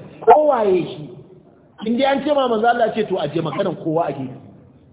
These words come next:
To wannan shine tarbiyyar da yau muka rasa. Mutum ya karanta hadisi zai zo ya ce ma, "Amma malam wane ya zo ya ce kaza."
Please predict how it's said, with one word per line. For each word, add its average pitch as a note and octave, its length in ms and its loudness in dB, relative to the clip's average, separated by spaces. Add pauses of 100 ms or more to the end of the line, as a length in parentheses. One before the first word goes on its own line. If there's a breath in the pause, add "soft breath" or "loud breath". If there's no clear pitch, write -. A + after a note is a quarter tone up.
(500)
To E3 60 -8
wannan G#3+ 380 -2
shine G3 220 -8
tarbiyyar F3 420 -6
da D3+ 80 -6
yau F3 160 -2
muka D#3+ 220 -6
rasa. C3 260 -10 (720)
Mutum - 260 -4
ya A#3 140 0
karanta A#3 340 0
hadisi E3+ 320 -4
zai G3 160 0
zo F#3 80 -2
ya F3 100 -2
ce F3+ 120 -4
ma, D#3 160 -2 (200)
"Amma F#3+ 680 -4
malam F#3 320 -2
wane F#3 240 0
ya D#3+ 120 0
zo D#3+ 80 -4
ya F3 140 0
ce F3+ 160 -4
kaza." C#3 320 -8